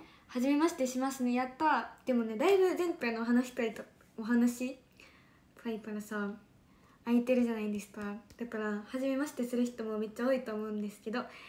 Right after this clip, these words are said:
めちゃめちゃ楽しみです。やよたんとさとたんどっちが好きなの？え、そんなん選べないですよ。どっちも好き、本当に。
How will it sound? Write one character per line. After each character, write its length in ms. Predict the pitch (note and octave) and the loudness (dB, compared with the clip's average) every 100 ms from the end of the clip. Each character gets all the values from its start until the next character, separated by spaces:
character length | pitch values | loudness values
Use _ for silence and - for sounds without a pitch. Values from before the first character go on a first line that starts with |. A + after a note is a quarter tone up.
| - - | -20 -4
め 140 | A#3+ B3 | 0 2
ち 80 | C4 | 2
ゃ 40 | |
め 120 | B3+ | 2
ち 80 | B3 | 0
ゃ 60 | C4 | 0
楽 240 | D4 D4 | 0 -2
し 140 | - C4 | 0 0
み 100 | A3+ | 2
で 240 | C4 D4 | 2 0
す。 300 | - - - - - _ _ _ _ _ _ - _ - - _ | -6 -16 -20 -20 -20 _ _ _ _ _ _ -20 _ -20 -20 _
や 120 | C4+ | 4
よ 160 | D#4+ D4 | 4 4
た 100 | A#3+ | 0
ん 60 | A3+ | -2
と 80 | |
さ 120 | A#3 C4 | -4 -4
と 120 | A#3+ | -4
た 100 | A#3 | -4
ん 80 | A3 | -6
ど 80 | |
っ 20 | A3 | -6
ち 120 | A#3+ | -4
が 80 | A#3+ | -4
好 40 | |
き 140 | - | -2
な 80 | A#3 | -2
の？ 80 | A3+ | 0
え、 60 | B3 | -2
そ 180 | C#4+ | -2
ん 100 | F4 | -2
な 80 | E4 | -2
ん 140 | A#3+ A#3+ | 0 0
選 100 | D4 | -2
べ 100 | D#4 | -2
な 120 | C4+ | -2
い 100 | A3+ | -2
で 80 | G#3+ | -4
す 160 | - | -6
よ。 280 | G#3+ G3+ G3+ G#3 _ _ _ _ _ _ _ _ | -4 -4 -6 -12 _ _ _ _ _ _ _ _
ど 80 | A#3 | -14
っ 40 | |
ち 160 | - D4+ | -10 -6
も 80 | C4+ | -4
好 40 | |
き、 220 | A#3+ - | -6 -10
本 240 | G#3 G#3+ G#3 | -10 -8 -8
当 100 | G#3+ | -6
に。 160 | G#3 | -8